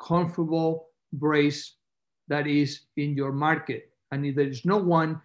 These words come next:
you have to find one, because that's the key for success. You cannot just write a prescription, send it to the orthotic people and say, "Make a brace for this patient," and come back in three months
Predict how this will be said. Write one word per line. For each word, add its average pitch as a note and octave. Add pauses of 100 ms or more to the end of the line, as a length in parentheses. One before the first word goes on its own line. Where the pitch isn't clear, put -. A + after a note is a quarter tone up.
(220)
you D3
have D3+
to D#3
find D#3
one, A#2 (920)
because D3
that's E3+
the F#3
key E3+
for E3
success. D3+ (500)
You F3
cannot G3
just E3+
write D#3+
a E3
prescription, D3 (440)
send E3
it F3
to F3+
the E3
orthotic D#3+
people D3+ (360)
and D3
say, C#3+ (500)
"Make E3
a F3+
brace F3
for D#3+
this C#3+
patient," C#3 (360)
and C#3+
come F3
back E3+
in E3
three D#3+
months D3